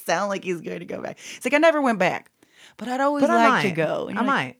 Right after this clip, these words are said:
Speaker 1: "It doesn't sound like you're going to."
Speaker 2: Why should we give a shit?
Speaker 1: 'Cause this movie's so sad.
Speaker 2: This movie's so sad. Uh, yeah. Dave Matthews.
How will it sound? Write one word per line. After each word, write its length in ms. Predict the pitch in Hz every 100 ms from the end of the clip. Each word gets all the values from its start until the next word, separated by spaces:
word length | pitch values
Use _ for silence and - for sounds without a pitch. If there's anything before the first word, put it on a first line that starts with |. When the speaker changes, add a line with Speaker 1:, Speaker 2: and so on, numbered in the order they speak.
| _ -
Speaker 1:
"It 100 | 208
doesn't 280 | 220 208 233
sound 200 | 208 180
like 120 | 165
you're 100 | 165
going 340 | 147 147 147 143
to." 340 | - - 175 190
Speaker 2:
Why 180 | - 185
should 240 | 190 202 175
we 80 |
give 160 | 151 131
a 60 | 120
shit? 280 | - 95 - _ _ _ _ _ _ _
Speaker 1:
'Cause 120 | - 190
this 160 | 202
movie's 320 | 196 196 -
so 160 | - 190
sad. 420 | 196 - - 240 - _ -
Speaker 2:
This 140 | 196
movie's 240 | 226 226
so 340 | - - 180 160
sad. 460 | - 131 120 117 - _ -
Uh, 560 | 175 165 160 151 139 113 - 85 - - - _ _ -
yeah. 300 | 147 98 - - - 80 _ 98 _ 120 147 151 _ _ _ _ _ _ _ -
Dave 200 | 190 170
Matthews. 460 | 156 98 - -